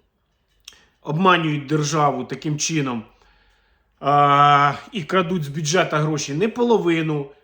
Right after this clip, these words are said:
не десяту частину, там, розумієте, а крадуть все, практично, за винятком. Вони декларують копійки. Е, елементарне, елементарне, беремо наших ось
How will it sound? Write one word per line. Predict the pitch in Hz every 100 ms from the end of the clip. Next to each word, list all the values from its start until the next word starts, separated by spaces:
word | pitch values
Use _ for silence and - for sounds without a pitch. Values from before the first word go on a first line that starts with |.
| _ _ -
не | 143 185 208 208 139
десяту | 170 214 190 165 156
частину, | 147 151 147 - 151 143 139
там, | 139 131 123 120
розумієте, | 139 135 185 247 220 139 139 -
а | 147
крадуть | 143 160 170 190 254 - _ _ _ _ _ _ _ _
все, | - - 175 107 - - _
практично, | 175 185 - 214 151 123
за | 123 269
винятком. | 233 180 120 110 113 107
Вони | 190 233 190 143 139
декларують | 160 175 247 349 359 233 - _ _ _ _ _ _ -
копійки. | - 180 202 151 113 110 - _ _
Е, | 135 165
елементарне, | - 190 240 254 254 269 233 147 107 - -
елементарне, | 143 180 190 226 214 156 127
беремо | 143 208 214
наших | 175 196 - 147
ось | 151